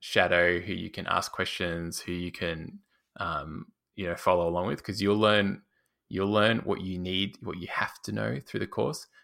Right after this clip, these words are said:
but you'll learn everything else about, like, building a business and retaining clients and finding clients. You'll learn all of that through watching someone else. So that would be my big thing on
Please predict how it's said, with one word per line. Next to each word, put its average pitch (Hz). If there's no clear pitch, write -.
but 95
you'll 98
learn 98
everything 101
else 90
about, 82
like, -
building 90
a 92
business 98
and 87
retaining 87
clients 92
and 90
finding 98
clients. 90
You'll 101
learn 98
all 90
of 87
that 90
through 90
watching 90
someone 85
else. -
So 87
that 82
would 95
be 98
my 92
big 90
thing 87
on 82